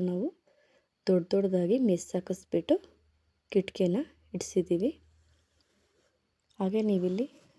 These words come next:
ನೋಡ್ಬೋದು, ನಾವೊಂದು ಚಾಪ್ ಕಟ್ರನ್ನ ಇಟ್ಕೊಂಡಿದ್ದೀವಿ. ಹಾಗೆ ನಾವು ಸಂಜೆಗೆ ಅಂತ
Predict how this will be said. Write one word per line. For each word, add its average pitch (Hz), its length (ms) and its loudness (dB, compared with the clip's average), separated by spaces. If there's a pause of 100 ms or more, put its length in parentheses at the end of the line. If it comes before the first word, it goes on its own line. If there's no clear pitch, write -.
(140)
ನೋಡ್ಬೋದು, 185 420 2
ನಾವೊಂದು 190 420 0
ಚಾಪ್ 185 400 -4
ಕಟ್ರನ್ನ 196 460 -2
ಇಟ್ಕೊಂಡಿದ್ದೀವಿ. 185 680 0 (1040)
ಹಾಗೆ 185 300 -2
ನಾವು 190 300 2
ಸಂಜೆಗೆ 180 680 2
ಅಂತ 175 240 -4